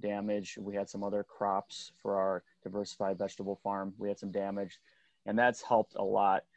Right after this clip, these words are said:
Um, we haven't had any damage, I think, in the last two years in our bed systems that we've had from deer.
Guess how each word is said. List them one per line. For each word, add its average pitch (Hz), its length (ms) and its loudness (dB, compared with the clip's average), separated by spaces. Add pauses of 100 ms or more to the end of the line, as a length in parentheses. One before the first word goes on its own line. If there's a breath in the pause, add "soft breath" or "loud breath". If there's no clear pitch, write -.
(240)
Um, 92 340 4
we 113 140 -2
haven't 135 260 8
had 131 180 6
any 127 200 4
damage, 120 440 4
I 110 60 -6
think, 117 200 -4
in 110 40 -8
the 107 80 0
last 110 400 2
two 131 140 0
years 127 560 4
in 113 120 0
our 107 140 2
bed 107 320 2
systems 127 460 -2
that 113 80 0
we've 107 160 0
had 110 360 4 (380)
from 107 240 2 (140)
deer. 127 420 4